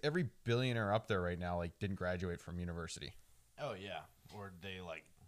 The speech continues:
Speaker 2: just dropped straight out of it. They didn't even fucking try it.
Speaker 1: Exactly. So that, that's becoming more and more relevant because you're coming up, apparently in the U S, not, I don't know about anywhere else,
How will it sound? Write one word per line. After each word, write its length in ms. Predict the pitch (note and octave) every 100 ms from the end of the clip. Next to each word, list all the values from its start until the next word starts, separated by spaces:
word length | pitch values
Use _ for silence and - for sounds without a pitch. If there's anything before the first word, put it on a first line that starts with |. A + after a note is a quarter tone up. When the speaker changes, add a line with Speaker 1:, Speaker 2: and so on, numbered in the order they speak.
| - _ -
Speaker 2:
just 220 | F#2+ -
dropped 480 | - E2+ F#2 F2+ -
straight 520 | - - - F2+ F#2
out 120 | E2
of 80 | G#2+
it. 80 | D2 D#2+
They 60 |
didn't 180 | F2+ F#2
even 160 | E2+ D2+
fucking 220 | G2 F#2+ D2+
try 320 | - F#2 F#2+
it. 80 | D#2
Speaker 1:
Exactly. 560 | A#2+ G#2 G#2+ F#2 - - - - - -
So 140 | C3
that, 220 | B2+ B2+ - -
that's 220 | B2+ C3+
becoming 380 | - C3+ C#3 B2+
more 140 | A#2 A#2
and 80 |
more 120 | A2+ G#2
relevant 340 | G#2 G2 F#2+
because 280 | F#2+ - F#2
you're 80 | F#2
coming 360 | E2+ A2 A2
up, 180 | G#2 G2+ -
apparently 720 | - A2+ A2+ A2 A2 G#2 -
in 140 | G#2
the 80 | G#2
U 180 | G#2 G2
S, 260 | F2 F2
not, 260 | G#2 F#2+ - - - -
I 60 |
don't 100 | G2+
know 160 | G2+ G2
about 240 | F#2+ F#2+
anywhere 300 | F2+ F2 E2+
else, 260 | E2 E2+ -